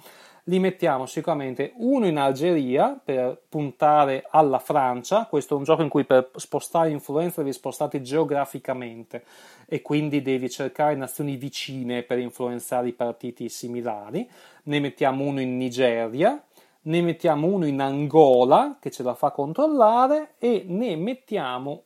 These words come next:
uno in Indonesia.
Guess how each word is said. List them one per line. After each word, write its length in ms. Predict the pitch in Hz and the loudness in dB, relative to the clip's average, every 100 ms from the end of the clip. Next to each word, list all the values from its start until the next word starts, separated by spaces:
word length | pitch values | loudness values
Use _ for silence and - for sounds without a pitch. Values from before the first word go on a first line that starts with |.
| - | -6
uno 540 | 240 196 156 170 185 _ _ _ _ _ _ _ _ _ | -2 0 0 -2 -4 _ _ _ _ _ _ _ _ _
in 300 | - 160 147 - | -6 -4 -4 -6
Indonesia. 1000 | 180 170 156 143 127 120 120 113 123 139 | -4 -4 0 0 0 -2 -6 -6 -4 -4